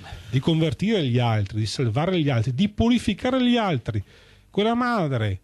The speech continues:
non ha avuto l'assillo di dire: "Sono una madre capace di aiutare mia figlia". No, ho il bisogno di purificare mia figlia per salvare il mondo, per portare il mondo alla pace. Ma non si uccidono le persone e si porta la pace. Cioè,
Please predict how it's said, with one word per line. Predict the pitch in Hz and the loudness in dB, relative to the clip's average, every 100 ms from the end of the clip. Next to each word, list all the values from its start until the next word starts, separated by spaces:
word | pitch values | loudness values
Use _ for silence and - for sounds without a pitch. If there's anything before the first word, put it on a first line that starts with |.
| _ _ | _ _
non | 156 196 | -4 -2
ha | |
avuto | 151 226 285 196 | 0 0 0 0
l'assillo | 147 - 185 185 160 | -2 -2 -2 0 2
di | 160 | 0
dire: | 170 - | 0 -4
"Sono | - 165 185 175 | -4 0 2 2
una | 151 123 | 2 2
madre | 135 147 143 | 0 0 -2
capace | 123 120 135 143 - | -2 -4 -2 -2 0
di | 127 | 0
aiutare | 117 120 | 2 0
mia | 123 117 | 0 0
figlia". | - 117 117 | 0 2 2
No, | 190 - - - _ | 2 -2 -8 -20 _
ho | - 139 | -2 0
il | |
bisogno | 123 143 131 170 156 117 101 | 2 2 4 2 2 0 0
di | 98 117 | -2 -2
purificare | 139 135 - 131 135 110 98 | -2 -2 -2 0 0 2 2
mia | 175 | 2
figlia | - - 139 127 160 160 - - - | 0 0 2 2 2 -2 -8 -20 -6
per | - 240 | -2 0
salvare | - 226 151 185 226 202 | 0 0 0 0 0 0
il | 127 | 0
mondo, | 131 180 226 165 101 | 0 0 0 -2 -2
per | 160 | -2
portare | 165 175 220 | -2 -2 -2
il | 196 | -2
mondo | 180 208 | -2 0
alla | 147 | -2
pace. | - 151 165 - 101 - _ _ - | -2 -2 -2 -4 -6 -8 _ _ -6
Ma | 123 | -2
non | 156 156 | 0 0
si | - | 0
uccidono | 135 - 196 202 214 | -2 0 0 0 0
le | 156 135 | 0 0
persone | 135 - 151 147 | -2 0 0 0
e | |
si | - | -2
porta | - 127 123 131 | 0 0 0 0
la | 117 | 0
pace. | - 123 101 - 98 - _ _ _ _ - | 0 0 0 -2 -8 -10 _ _ _ _ -14
Cioè, | - - - - | -8 -8 -8 -18